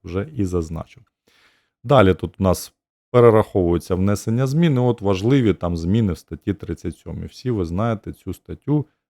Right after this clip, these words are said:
Це прийняття на облік, зняття з обліку і виключення з обліку. Що ж тут додається?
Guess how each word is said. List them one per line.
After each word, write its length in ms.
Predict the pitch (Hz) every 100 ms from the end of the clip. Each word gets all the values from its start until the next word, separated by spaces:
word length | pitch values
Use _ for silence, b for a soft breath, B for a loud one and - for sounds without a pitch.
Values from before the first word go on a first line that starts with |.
| _
Це 100 | 117
прийняття 640 | 90 - 85 82 82 151 151
на 140 | 147
облік, 500 | 139 127 123 110 - -
зняття 560 | 85 80 92 - 139
з 100 | 127
обліку 460 | 123 113 104 - -
і 120 | 139
виключення 640 | 98 90 95 85 - 85 90
з 80 | 82
обліку. 380 | 90 - -
Що 220 | 85 123 135
ж 100 | -
тут 120 | 107
додається? 640 | 95 90 85 80 80 -